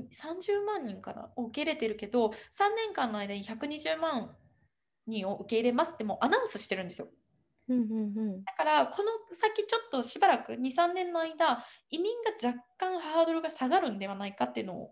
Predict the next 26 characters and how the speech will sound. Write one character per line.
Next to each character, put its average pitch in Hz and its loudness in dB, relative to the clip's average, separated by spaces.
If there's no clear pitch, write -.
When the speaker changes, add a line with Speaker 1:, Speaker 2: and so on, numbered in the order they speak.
Speaker 1:
を、 - 0
私 240 0
た - -8
ち - -12
は 190 -8
睨 208 0
ん 180 -6
で 185 -6
る 185 -8
ん 185 -14
で 196 -14
す - -20
ね。 415 -12
Speaker 2:
う 254 2
ん 214 2
う 214 -4
ん。 196 -2
Speaker 1:
で、 330 4
逆 294 2
に - -4
そ - -4
こ 508 8
を - 0
逃 285 4
す - -10
と、 214 0